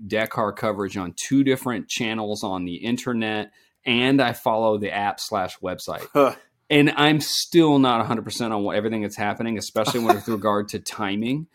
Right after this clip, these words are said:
Speaker 1: And that's what
Speaker 2: Yeah.
Speaker 1: I wanna say, like, hey, I, I invite everyone to come listen to the show and, and give me feedback, and hopefully more of us can get coverage of what, what the H is happening. You know, uh, it's, like,
Speaker 2: Yep.
Speaker 1: seven thousand miles from here, right? And, you know, eight, seven, eight time zones away. Uh,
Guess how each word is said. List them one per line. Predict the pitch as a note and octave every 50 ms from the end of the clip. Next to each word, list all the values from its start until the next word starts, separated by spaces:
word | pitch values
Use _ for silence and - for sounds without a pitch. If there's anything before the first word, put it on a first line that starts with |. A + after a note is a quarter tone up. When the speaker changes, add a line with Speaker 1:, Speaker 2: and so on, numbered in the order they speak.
| _ _ _ _ _ _
Speaker 1:
And | - B2+ C3+
that's | D3 D3 E3
what | D#3+
Speaker 2:
Yeah. | D3+
Speaker 1:
I | D3
wanna | C#3 C3+ B2+
say, | - C3+ C3+ B2+
like, | B2 A#2 A#2
hey, | C3+ C#3 B2+ B2 A#2 - -
I, | A#2 A#2 A2+ - -
I | A#2 A#2+
invite | B2 B2 A#2+ B2 C3+ C3 C3
everyone | B2+ A#2+ B2 A#2+ A#2+ A2+
to | A2
come | - A#2+ A2+ A2+
listen | A2+ A#2 - A#2+ A2
to | - G#2+
the | G2+ G2+
show | - - A#2+ A#2+ A#2 A#2+ A#2+ A#2 G#2+
and, | F#2 G2+ G#2 G2+ -
and | G#2 G2+ G2
give | A2+ A2 A2+
me | A2 G#2
feedback, | G#2 - A#2+ A#2+ A#2+ G#2+ G#2 A2+ G#2+ G#2 G2+ -
and | G#2 G2
hopefully | F#2 A2 B2 B2 - - A#2 A2+ G#2+ G2
more | G2 G2 A2 A#2 A2+ A2+
of | G#2+ G2+
us | G2+ -
can | - G2+
get | F#2+ F#2 F2+
coverage | - - A2+ G#2+ G#2 G2 F#2+
of | F2 -
what, | G#2 G2+ G2 - _
what | _ G#2 G#2 A2 A2 -
the | G#2+ E2+ G2+
H | G#2 G#2 - -
is | F#2+ -
happening. | - G2 G2 F#2+ - - A2 G#2 F#2+ F2 F#2 G2 F#2+
You | _ G2+ F#2+
know, | F2+ E2 E2+ E2+ E2 _ -
uh, | F2+ D#2+ D#2+ D2+
it's, | F2+ -
like, | G2 F2
Speaker 2:
Yep. | -
Speaker 1:
seven | - - A#2 A#2+ G#2 G2
thousand | G2+ F#2+ F#2 F2+ G2 G2
miles | F#2 F#2 F#2 G2+ A2 A2 -
from | - G2+ F#2
here, | G2 F#2 F2+ F2+
right? | F2+ F2+ F2+ F2+ G2+ F2+
And, | F#2+ F#2 F2 E2 -
you | G#2 G2+ F2
know, | E2+ D2+
eight, | D2 F#2+ F#2+ - -
seven, | - - G#2+ G2+ G2+ G2
eight | F#2 F2+
time | - G2 G2 F#2 F2
zones | - F#2 F2 F2+ E2+ E2+
away. | E2+ F#2+ G#2 G#2+ G2+ F2+ - _ _ _ _ _ _ _ _ _ _ _ -
Uh, | A2+ G#2+ G2+ G2 F2+